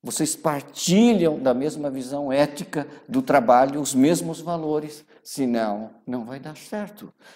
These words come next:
Senão, você vai comprometer os seus valores. E como é que Deus pode abençoar? Isto é tão sério. Às vezes, até pessoas piedosas caem no erro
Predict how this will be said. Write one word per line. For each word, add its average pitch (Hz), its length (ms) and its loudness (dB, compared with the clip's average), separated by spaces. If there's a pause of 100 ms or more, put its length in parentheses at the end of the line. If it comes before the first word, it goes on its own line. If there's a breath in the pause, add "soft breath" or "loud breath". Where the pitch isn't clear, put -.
(120)
Senão, 151 420 4
você 151 220 -2
vai 143 280 2 (220 loud breath)
comprometer 214 1080 4
os 180 140 -4
seus 185 360 0
valores. 180 760 10 (400 soft breath)
E 123 280 -14
como 156 200 -10
é 175 40 -8
que 175 160 -8
Deus 151 260 -8
pode 104 720 2
abençoar? 95 840 -10 (160)
Isto 123 300 -6
é 101 40 -4
tão 151 380 -8
sério. 127 480 -4 (240 loud breath)
Às 123 120 -2
vezes, 143 240 0
até 143 240 4
pessoas 151 420 -2
piedosas 151 1080 6 (320 loud breath)
caem 190 400 12
no 180 240 8
erro 208 400 6